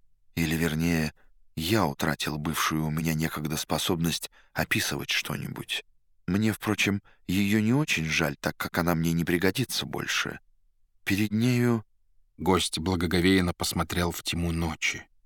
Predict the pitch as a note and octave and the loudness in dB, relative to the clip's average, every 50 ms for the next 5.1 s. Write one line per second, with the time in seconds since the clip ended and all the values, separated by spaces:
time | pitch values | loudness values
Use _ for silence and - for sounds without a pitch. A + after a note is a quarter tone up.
0 | _ - - F2+ G2 G#2+ G2 G#2 G#2+ A#2 A2+ G#2 A2 - - A#2+ G#2+ - - A2+ | _ -4 0 2 2 2 2 2 2 2 2 2 -2 -2 0 -2 0 0 0 2
1 | A#2 A2+ A2 G#2 G2+ F#2+ - - - G#2 G#2 G#2+ G#2 - - G#2 - - - - | 2 4 4 4 2 0 -2 0 0 2 2 2 2 2 0 0 -2 -2 -2 -2
2 | G#2 G2+ G#2+ G#2+ A2 A#2+ A2 D#2 C2+ - - - - _ _ _ _ _ _ _ | -2 -2 -2 -2 0 -2 -2 -2 -2 -6 -10 -12 -16 _ _ _ _ _ _ _
3 | _ _ _ _ _ _ _ - - D#2+ F2 F2+ D2+ D#2+ F2+ F#2 G2+ B2 C#3 B2+ | _ _ _ _ _ _ _ -6 -2 0 0 0 0 0 0 2 2 2 2 2
4 | G#2+ F2+ D2 - - - - D#2+ D#2 D#2 C2+ - - - F2+ D#2+ - - C#2+ D2 | 0 -2 -4 -4 -4 -4 -2 -2 -2 -2 -2 -4 -4 -2 -2 -2 -2 -2 -4 -4
5 | C#2+ | -6